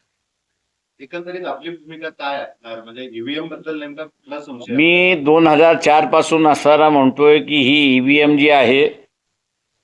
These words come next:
Speaker 2: हे पूर्वी पाडण्यासाठी वापरण्यात येत होतं काँग्रेसच्या कालावधीमध्ये,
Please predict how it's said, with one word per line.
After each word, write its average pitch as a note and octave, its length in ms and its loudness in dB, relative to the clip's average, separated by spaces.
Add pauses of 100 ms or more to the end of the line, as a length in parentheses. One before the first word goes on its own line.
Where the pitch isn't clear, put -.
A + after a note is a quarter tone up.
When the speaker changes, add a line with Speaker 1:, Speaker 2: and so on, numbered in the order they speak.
Speaker 2:
हे C3 80 2
पूर्वी C#3 420 0
पाडण्यासाठी C#3+ 840 0
वापरण्यात C3+ 600 2
येत B2 180 0
होतं A#2 300 0 (1900)
काँग्रेसच्या C#3+ 840 4
कालावधीमध्ये, B2+ 840 2